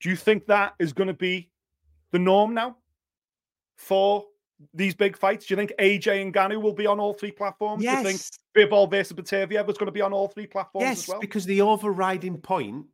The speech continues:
Speaker 2: is to get as many eyes on it as they possibly can. It's, boxing is the vehicle for other things.
Speaker 1: Of course.
Speaker 2: So,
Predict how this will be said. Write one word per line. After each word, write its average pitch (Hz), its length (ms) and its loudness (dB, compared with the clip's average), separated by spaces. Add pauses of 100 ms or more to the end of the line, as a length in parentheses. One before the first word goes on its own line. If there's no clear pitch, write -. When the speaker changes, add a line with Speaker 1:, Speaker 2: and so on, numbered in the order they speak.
Speaker 2:
is 135 140 -12
to - 100 -18
get 143 160 -6
as 135 120 -10
many 143 520 -2
eyes 143 360 0
on 117 120 2
it 110 180 -2
as 110 120 -8
they 120 120 -2
possibly 120 560 -10
can. 135 360 -6 (1080)
It's, 165 240 -12 (640)
boxing 220 400 -2
is 196 160 -2
the 190 80 4
vehicle 170 720 0
for 156 240 -4
other 147 220 -4
things. 135 640 -10 (760)
Speaker 1:
Of - 80 -20
course. - 320 -14
Speaker 2:
So, - 160 -10